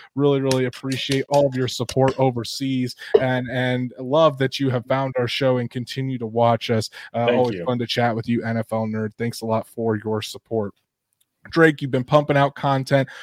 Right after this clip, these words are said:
Speaker 1: on horseshoe huddle dot com. Tell the people what they can go check out.
Speaker 2: So I just did the, uh, the rumor about Jerry Jeudy potentially being traded to the Colts, to go check that out. Also about how Zach Moss single-handedly by himself is outperforming several N F L teams in rushing.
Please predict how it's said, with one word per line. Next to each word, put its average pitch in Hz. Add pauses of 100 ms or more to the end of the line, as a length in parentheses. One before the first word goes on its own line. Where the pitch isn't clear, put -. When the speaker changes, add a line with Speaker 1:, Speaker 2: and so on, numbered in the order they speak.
(160)
Speaker 1:
on 160
horseshoe 147
huddle 135
dot 135
com. 139 (240)
Tell 151
the 127
people 131
what 120
they 117
can 113
go 113
check 113
out. 98 (320)
Speaker 2:
So 147
I 135
just 135
did 139
the, 107
uh, 98
the 98
rumor 123
about 107
Jerry 123
Jeudy 113
potentially 110
being 110
traded 107
to 101
the 101
Colts, 120
to -
go 110
check 110
that 117
out. 120
Also 113
about 101
how 104
Zach 113
Moss 113
single-handedly 110
by 104
himself 107
is 95
outperforming 101
several 131
N 107
F 98
L 104
teams 110
in 90
rushing. 120